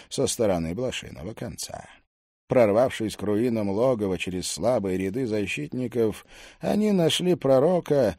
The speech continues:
сидящим среди драконьих голов, уже совсем разложившихся,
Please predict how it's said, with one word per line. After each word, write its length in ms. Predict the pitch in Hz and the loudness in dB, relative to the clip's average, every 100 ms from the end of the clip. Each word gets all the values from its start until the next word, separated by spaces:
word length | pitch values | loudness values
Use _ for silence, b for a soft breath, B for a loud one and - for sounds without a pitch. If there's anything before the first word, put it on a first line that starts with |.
| B B | B B
сидящим 800 | - 156 139 156 139 - 135 104 | -6 -2 2 2 2 0 0 -2
среди 380 | - 117 113 113 | 0 0 0 0
драконьих 800 | 98 104 107 131 117 110 98 | 0 -2 0 0 0 0 0
голов, 680 | 85 98 95 110 104 90 - B B | 0 0 2 2 4 2 -2 B B
уже 300 | 107 98 90 | -4 -2 -2
совсем 440 | 87 85 78 95 87 | -4 -8 -6 -4 -4
разложившихся, 1000 | 82 78 78 76 117 85 87 - 87 | -6 -8 -8 -4 -6 -6 -10 -8 -8